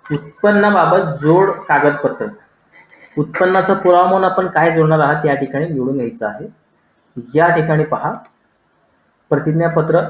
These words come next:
आयकर विवरणपत्र, तलाठी अहवाल, वेतन प्रमाणपत्र, नगरसेवक यांचे प्रमाणपत्र, मंडळ अधिकारी अहवाल. माझ्याकडे तलाठी अहवाल आहे, आपल्याकडे यातील जे काही असेल ते आपण जोडू शकता. तलाठी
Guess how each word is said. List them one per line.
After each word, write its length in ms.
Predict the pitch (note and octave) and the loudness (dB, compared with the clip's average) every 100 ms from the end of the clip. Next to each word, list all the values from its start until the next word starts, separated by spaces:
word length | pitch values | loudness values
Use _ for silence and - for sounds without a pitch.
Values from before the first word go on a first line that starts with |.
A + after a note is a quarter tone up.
| - | -6
आयकर 340 | B2+ B2+ D3+ | -6 -2 -2
विवरणपत्र, 760 | D#3 C#3+ C3 C#3 C#3 C3+ - D#3 E3+ - | 0 0 2 0 0 -4 -4 -4 -4 -2
तलाठी 340 | C3 C#3 D3+ | 0 0 0
अहवाल, 380 | C3 B2 C3+ E3 | 0 0 2 0
वेतन 380 | C3+ B2+ B2 C#3+ | 0 -2 -2 -2
प्रमाणपत्र, 540 | C3 C3 B2+ D#3+ D3 | 0 0 0 -2 -2
नगरसेवक 600 | D3 B2+ C3+ C#3 C#3 C#3 | -2 0 0 0 0 0
यांचे 260 | C#3 B2 - | 0 -4 -6
प्रमाणपत्र, 540 | B2+ A#2+ A#2 A#2 D#3 G3 - _ _ _ | -4 -6 -6 -6 -4 -4 -6 _ _ _
मंडळ 320 | C#3 C#3+ D#3 F#3 | -2 0 2 2
अधिकारी 520 | C#3 C#3 C#3 C#3+ E3+ C#3 | 2 0 2 2 0 -2
अहवाल. 320 | A#2 A#2 A2 - _ _ _ _ - | -4 -2 -2 -4 _ _ _ _ -6
माझ्याकडे 480 | B2 B2 C#3+ D3 D#3 D#3+ | -2 0 -2 0 0 0
तलाठी 320 | B2+ C3 C3 C#3+ - | 0 0 0 -4 -6
अहवाल 380 | A2 A2 C3+ | -8 -2 0
आहे, 260 | B2+ - - - _ _ _ - | 0 -2 -6 -14 _ _ _ -8
आपल्याकडे 520 | A2+ C3 C3 C#3+ C#3 | -4 0 2 2 2
यातील 400 | C3 B2+ C3+ B2 | 2 0 -2 -4
जे 200 | G#2+ D3+ | -2 0
काही 180 | F3 F3+ | 2 4
असेल 360 | D#3 - F#3 - - | 2 2 0 -2 -2
ते 60 | C#3 | -2
आपण 280 | - - G#2 _ B2+ | 0 -4 -8 _ -4
जोडू 200 | C3+ B2+ | 0 0
शकता. 340 | C3 - - - - _ _ _ _ C#3+ | -2 -8 -18 -20 -20 _ _ _ _ 2
तलाठी 300 | D3 D3+ | 2 4